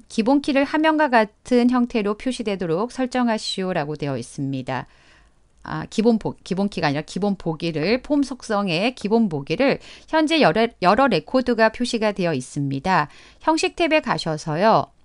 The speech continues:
기본 보기에 가셔서 단일 폼이 아니라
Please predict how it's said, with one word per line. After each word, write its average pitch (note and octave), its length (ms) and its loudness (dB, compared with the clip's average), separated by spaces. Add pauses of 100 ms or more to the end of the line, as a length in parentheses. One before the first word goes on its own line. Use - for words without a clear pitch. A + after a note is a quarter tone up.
(140)
기본 B3+ 460 2
보기에 G3 360 0
가셔서 E3+ 800 0 (220)
단일 F#3 380 -2
폼이 G3+ 280 0
아니라 D3+ 640 2